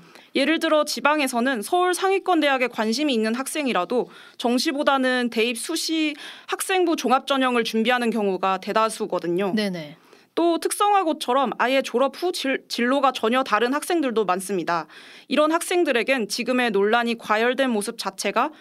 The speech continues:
Speaker 1: 먼 나라 얘기처럼 들린다고 합니다.
Speaker 2: 아, 그럴 수 있겠습니다.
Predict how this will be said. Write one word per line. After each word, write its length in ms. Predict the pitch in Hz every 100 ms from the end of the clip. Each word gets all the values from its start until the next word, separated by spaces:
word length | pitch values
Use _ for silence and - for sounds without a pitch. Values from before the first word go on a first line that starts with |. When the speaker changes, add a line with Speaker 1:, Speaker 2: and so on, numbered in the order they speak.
| -
Speaker 1:
먼 220 | - 220
나라 320 | 247 311 302 262
얘기처럼 460 | 196 226 202 202
들린다고 420 | 196 202 202 175
합니다. 420 | 160 160 151 151 -
Speaker 2:
아, 520 | 208 175 165 160 - -
그럴 220 | 226 240
수 120 | -
있겠습니다. 840 | 185 - 180 190 175 156 147 151